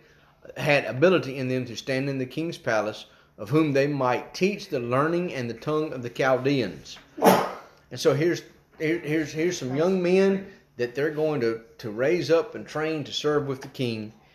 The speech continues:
It says, "And the king appointed them a daily provisions of the king's meat and of the wine which he drank, and so nourished them three years, and at the end thereof they might stand before the king."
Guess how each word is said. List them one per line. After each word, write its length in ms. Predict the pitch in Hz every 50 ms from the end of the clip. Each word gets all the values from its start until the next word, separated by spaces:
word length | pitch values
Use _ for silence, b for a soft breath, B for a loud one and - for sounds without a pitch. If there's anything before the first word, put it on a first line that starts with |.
| b b b
It 140 | 117 104 -
says, 180 | 135 131 113
"And 140 | 117 110 104
the 40 | 101
king 320 | - - 165 175 190 196
appointed 440 | 196 190 196 - 170 165 165 156 139
them 180 | 143 147 147 -
a 80 | 120
daily 380 | 107 104 117 120 131 151 170 180
provisions 560 | - 175 151 135 139 143 131 135 139 127 -
of 120 | 127 113 151
the 60 | 202
king's 400 | - - 139 156 180 190 160 156
meat 460 | 151 139 135 131 123 131 127 - _ b b b b b b
and 160 | - 107 113 131
of 180 | 135 123 113
the 80 | 117 113
wine 460 | 113 120 123 135 143 147 151 156 160
which 140 | 170 170 -
he 100 | 190 180
drank, 440 | 139 123 120 113 113 120 120 - - -
and 140 | 113 107 -
so 200 | - 139 123 120
nourished 440 | 117 120 135 151 160 147 - -
them 200 | 143 135 135 135
three 320 | 127 - 131 143 160 180 170
years, 360 | 139 120 117 113 113 113 113
and 80 | 107 101
at 100 | 95 98
the 80 | 90
end 240 | - 139 143 147 139
thereof 260 | 127 113 110 107 107
they 120 | 110 107 110
might 260 | 110 110 - - -
stand 320 | - - 110 110 110 107
before 280 | 101 95 - 110 107 101
the 100 | 101 98
king." 320 | - 117 107 98 90 -